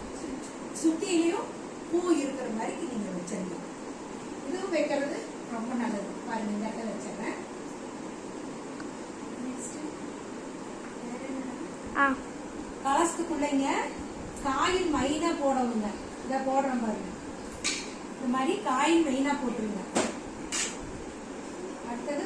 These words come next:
Speaker 1: விளக்கு நம்ம இந்த மாதிரி ரெடி பண்ணிடுவோங்க. விளக்கு கல்லா சந்தனம், குங்குமம் எல்லாம் முந்தின நாளே வைக்கலாங்க, தப்பு இல்லைங்க.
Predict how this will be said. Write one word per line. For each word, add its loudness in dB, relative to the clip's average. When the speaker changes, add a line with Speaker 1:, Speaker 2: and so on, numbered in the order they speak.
Speaker 1:
விளக்கு 4
நம்ம 4
இந்த -2
மாதிரி 2
ரெடி 0
பண்ணிடுவோங்க. -2
விளக்கு 2
கல்லா 0
சந்தனம், 0
குங்குமம் 2
எல்லாம் 0
முந்தின 0
நாளே 4
வைக்கலாங்க, 0
தப்பு -2
இல்லைங்க. 2